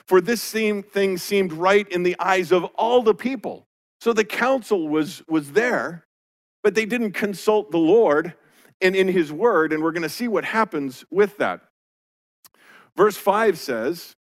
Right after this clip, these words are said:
"So David assembled all Israel together, from Shihor of Egypt even to the entrance of Hamath,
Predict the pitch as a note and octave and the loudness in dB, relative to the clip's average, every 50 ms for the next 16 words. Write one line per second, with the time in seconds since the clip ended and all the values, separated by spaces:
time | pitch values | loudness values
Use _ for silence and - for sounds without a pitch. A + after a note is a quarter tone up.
0 | _ _ _ _ _ _ - - F#3 F3 E3 G3 G3 G3+ G3 F3+ E3+ - - - | _ _ _ _ _ _ -4 0 0 2 4 4 4 4 4 0 -2 -2 -2 -2
1 | G#3 G#3+ G#3 F3+ D#3+ D3+ - - - F#3 G3+ A3+ A3+ A#3 A3+ A3 G#3+ - F#3 G#3+ | -2 0 0 0 0 -2 -4 -4 -2 0 2 2 4 4 4 2 2 0 -4 -4
2 | G3+ D#3 F3+ G3 G3 F3+ E3+ - - E3 D3 E3 D#3+ C#3+ G#2+ G#2 F#2+ F2 - _ | -4 -4 0 2 2 2 2 0 -4 -4 0 0 0 0 0 -2 -6 -10 -12 _
3 | _ _ _ _ _ _ _ _ - - E3 D#3 D3+ D3+ - F#3+ F#3+ G#3 G#3 F#3+ | _ _ _ _ _ _ _ _ 0 2 2 2 2 0 -2 0 2 2 2 2
4 | F#3 G3 G3+ G#3 G#3 G3+ F#3+ - - D#3+ E3 - - F#3+ G3 F#3 D3+ D#3 E3+ E3+ | 2 2 2 2 2 0 -2 -4 -2 -4 -4 -2 -2 -4 -4 -2 0 0 0 0
5 | - - - - F#3+ G#3 F#3+ G3+ F#3+ E3 F#3+ F3+ D#3+ D#3+ - - G3 G#3+ G3 - | -2 -6 -8 -4 -2 0 0 0 0 -2 -2 -2 -2 -2 0 -2 -2 -2 -2 -2
6 | G#3 G3+ F3 F3+ E3+ C#3+ D#3 E3+ D#3 C3+ A2+ G2+ E2 - - _ | -4 -2 -2 -4 -6 -6 -4 -4 -4 -2 -4 -4 -6 -10 -16 _